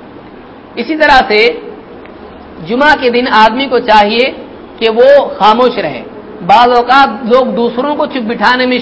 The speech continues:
شور شروع کر دیتے ہیں، بعض لوگ دوسروں کو چپ بٹھانے میں خود شور کرتے ہیں۔ اللہ کے نبی صلی اللہ علیہ وسلم فرماتے ہیں،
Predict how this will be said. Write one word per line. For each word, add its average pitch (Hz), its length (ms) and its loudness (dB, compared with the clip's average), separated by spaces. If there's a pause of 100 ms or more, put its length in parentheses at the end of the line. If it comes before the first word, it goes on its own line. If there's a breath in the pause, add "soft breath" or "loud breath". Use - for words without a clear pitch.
شور 240 240 2
شروع 214 140 -2
کر 190 140 -6
دیتے 143 300 -12
ہیں، - 120 -20 (800)
بعض 175 240 0
لوگ 214 140 -4 (460)
دوسروں 240 320 -4
کو 247 100 -4
چپ 233 100 -10
بٹھانے 208 460 -2
میں 254 180 -4 (460)
خود 233 120 -4 (100)
شور 208 180 0
کرتے 156 340 -6
ہیں۔ 123 100 -14 (640)
اللہ 269 300 2
کے 233 80 0
نبی 233 220 -2
صلی 233 200 -6
اللہ 220 180 0
علیہ 240 240 2
وسلم 214 180 -6
فرماتے 202 420 0
ہیں، 247 200 -2